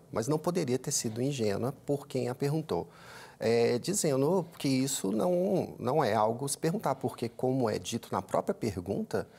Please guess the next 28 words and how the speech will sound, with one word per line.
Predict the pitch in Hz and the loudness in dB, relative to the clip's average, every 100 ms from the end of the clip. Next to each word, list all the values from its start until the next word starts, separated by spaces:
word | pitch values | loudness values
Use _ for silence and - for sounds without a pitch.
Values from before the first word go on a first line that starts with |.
| - - | -16 -8
as | 90 | -6
pessoas | - 110 - 110 127 | -4 -4 -2 -2 -4
que | - 139 - | -6 -10 -10
discutem | 107 - - - 139 202 131 104 | -6 -2 -2 -2 -6 -2 0 0
isso | - | -2
seriamente, | - 123 131 170 123 104 - - - - - - | -2 0 2 2 0 -2 -6 -16 -20 -18 -18 -6
porque | 117 117 - 117 | -2 -2 -2 -2
isso | 123 127 - 156 | 0 0 -2 -2
não | 175 196 156 | 0 2 2
é | 123 147 156 98 - | 2 4 2 0 0
algo | 117 117 123 | 2 4 4
a | 160 | 0
ser | - 170 | 2 0
discutido. | 196 - 113 - 101 95 | 0 -2 -4 -2 -2 -2
A | |
questão | - 120 - 135 | -2 -4 0 0
de | 127 123 98 | 0 -2 -2
responsabilidade | 131 143 143 - 120 113 92 85 123 139 104 | -2 -2 -2 -2 -2 -2 2 2 2 0 -4
fiscal | - 87 - - 92 131 107 - - - - - | -8 -6 -6 -2 2 4 4 0 -8 -20 -16 -2
é | |
algo | - 104 104 123 | 4 4 4 0
que | 139 190 185 202 151 95 - | -4 -2 0 0 0 -2 -4
não | 117 101 156 175 | -4 0 2 4
é, | 131 | 2
assim, | 143 - - 120 113 | 2 0 -2 0 0
uma | 107 | 0
questão | 120 127 - 127 | -2 -2 0 -2
partidária, | 131 135 - 160 110 92 107 147 175 | 0 -2 -4 -2 2 4 4 2 -2